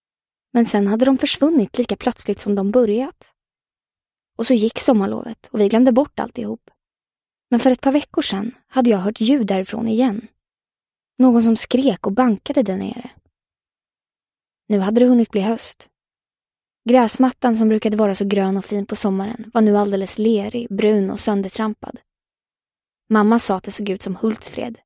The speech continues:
Stackars alla i Hultsfred om deras gräsmattor såg ut så här. Ända sedan lunch hade vi varit i klubbhuset och spikat fast krokar och hängt upp lampor. Vi fick nämligen inte vara i klubbhuset för våra föräldrar när det var mörkt ute.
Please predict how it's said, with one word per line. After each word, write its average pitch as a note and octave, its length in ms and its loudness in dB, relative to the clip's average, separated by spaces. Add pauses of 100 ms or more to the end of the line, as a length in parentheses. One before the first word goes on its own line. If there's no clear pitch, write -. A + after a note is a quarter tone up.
(920)
Stackars - 540 -2
alla F#3+ 180 -4
i F3+ 160 -12
Hultsfred - 520 -8
om G#3 80 0
deras G3+ 300 0
gräsmattor G#3 560 -4
såg G#3 200 -8
ut G3+ 140 -8
så - 80 -6
här. G3+ 300 -6 (1500)
Ända C#4 240 4
sedan C#4 180 4
lunch G#3+ 380 -4
hade G#3+ 160 -2
vi A3 60 2
varit G#3+ 240 0
i G3 40 -8
klubbhuset A3+ 760 -2
och A#3 100 -12
spikat G#3 320 -6
fast - 200 -12
krokar A#3 520 -4
och A3 80 -8
hängt G3 160 -6
upp G#3 140 -10
lampor. - 500 -8 (1200)
Vi G3+ 80 -4
fick - 160 -6
nämligen G#3+ 280 4
inte G3+ 160 0
vara A3 300 2
i B3 40 0
klubbhuset G#3 720 -6
för - 140 -4
våra G3+ 200 0
föräldrar A3+ 540 -4
när G#3 160 -4
det G#3 60 -8
var G#3 100 -2
mörkt A3+ 380 0
ute. - 280 -16